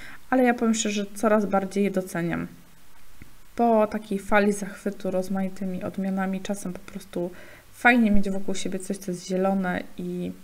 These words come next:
wygląda dobrze, także szczególnie zamiokulkasy w różnych odmianach to jest coś, co coraz bardziej doceniam. Im dłużej jestem tak jakby w tej całej roślinnej zabawie,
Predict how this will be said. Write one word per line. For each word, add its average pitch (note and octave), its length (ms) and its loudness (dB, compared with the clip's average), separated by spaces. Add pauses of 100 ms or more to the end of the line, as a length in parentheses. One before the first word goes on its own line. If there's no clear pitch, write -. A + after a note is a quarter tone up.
(360)
wygląda F3+ 400 2
dobrze, E3 420 0
także - 400 -6 (600)
szczególnie A3 600 4
zamiokulkasy F#3+ 800 0
w F#3 100 -4
różnych F3+ 280 -8
odmianach F3+ 400 -4
to - 140 -12
jest - 140 -18
coś, F#3 200 -2
co F3+ 260 -8 (560)
coraz C4 380 8
bardziej G3+ 480 4
doceniam. E3+ 600 -4 (160)
Im G#3 140 2
dłużej A#3 480 4
jestem G#3+ 320 -2
tak G3 180 -8
jakby - 220 -8
w - 40 -12
tej F#3+ 140 -6
całej F#3+ 280 0
roślinnej G3 480 0
zabawie, F#3 580 0